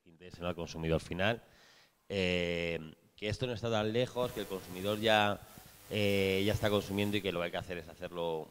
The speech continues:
mucho más accesible, mucho más fácil y, y, y con muchísima más calidad entre, en,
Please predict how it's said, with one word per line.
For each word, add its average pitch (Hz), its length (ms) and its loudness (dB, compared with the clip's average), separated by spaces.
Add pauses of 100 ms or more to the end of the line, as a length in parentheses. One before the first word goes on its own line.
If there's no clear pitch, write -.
(100)
mucho 95 320 -10
más 98 160 -14
accesible, 101 760 -6
mucho 95 280 -8
más 92 160 -4
fácil 98 520 -4
y, 80 180 -8 (420)
y, 78 60 -18
y 82 60 -14
con - 200 -8 (680)
muchísima 95 320 -8
más 92 200 -6
calidad 90 480 -8
entre, 82 360 -14
en, 82 120 -16